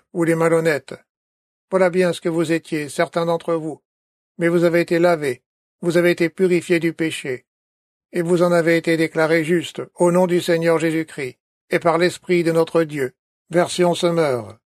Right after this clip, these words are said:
C'est l'un de ces passages qui annonce à la fois une bonne et une mauvaise nouvelle. La mauvaise nouvelle,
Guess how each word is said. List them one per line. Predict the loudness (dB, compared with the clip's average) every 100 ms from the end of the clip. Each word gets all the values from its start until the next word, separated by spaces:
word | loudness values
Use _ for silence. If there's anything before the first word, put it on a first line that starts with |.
| _ _
C'est | -2 0
l'un | 2
de | 2
ces | 2 0
passages | 0 -2 0 2 2 -2
qui | -2
annonce | -2 0 0 0
à | 0
la | 0
fois | 0 2
une | 2 0
bonne | 2 2 2
et |
une | -2
mauvaise | -2 0 0
nouvelle. | 0 -2 -2 -4 -10 _ _ _ _ _ _ -6
La | -2
mauvaise | 2 2 2 0
nouvelle, | -2 2 2 2